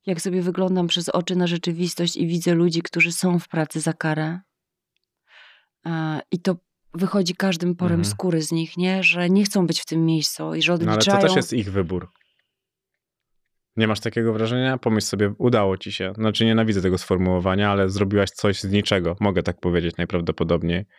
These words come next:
Speaker 1: Mm-mm. Miałam bardzo wiele elementów, które widzę z perspektywy, e, które były elementami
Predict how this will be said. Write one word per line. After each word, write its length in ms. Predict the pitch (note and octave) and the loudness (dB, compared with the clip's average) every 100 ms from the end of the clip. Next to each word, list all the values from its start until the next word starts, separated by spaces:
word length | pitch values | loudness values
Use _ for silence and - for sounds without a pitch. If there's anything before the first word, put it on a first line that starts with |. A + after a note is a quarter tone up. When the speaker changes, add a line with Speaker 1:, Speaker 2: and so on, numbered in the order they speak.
| - | -6
Speaker 1:
Mm-mm. 340 | F#3 E3+ D#3 D3+ _ _ _ _ _ _ _ _ _ - | -2 0 0 -4 _ _ _ _ _ _ _ _ _ -4
Miałam 680 | F3+ F3 E3+ E3 E3 F3 E3+ _ _ _ - | 2 4 4 2 2 0 -2 _ _ _ -18
bardzo 960 | D#3+ F3 E3+ E3+ D#3 F3 E3+ E3 E3 D#3+ _ _ _ _ _ _ _ _ _ _ _ - | -4 0 0 0 -4 -2 0 -2 -4 -10 _ _ _ _ _ _ _ _ _ _ _ -6
wiele 360 | E3 E3+ D#3+ - | 0 2 2 0
elementów, 500 | D#3 D#3 D#3+ D#3 - | 0 0 -2 -6 -12
które 280 | - D#3 | -6 -4
widzę 280 | D3 D#3 D#3 | -4 -6 -6
z 100 | D3+ | -6
perspektywy, 920 | D3+ D3 - D3 - D3 D3+ D3+ D3+ D3+ _ _ _ _ _ _ - | -6 -6 -6 -8 -8 -6 -4 -4 -6 -10 _ _ _ _ _ _ -12
e, 380 | D#3 D3+ D3+ D3+ - | -6 -4 -4 -4 -6
które 220 | - E3 | -2 0
były 200 | D#3 - | 0 0
elementami 920 | D#3+ D#3+ D#3 D3+ D3+ D3+ D3+ D3+ - | 2 2 2 0 0 2 2 0 -2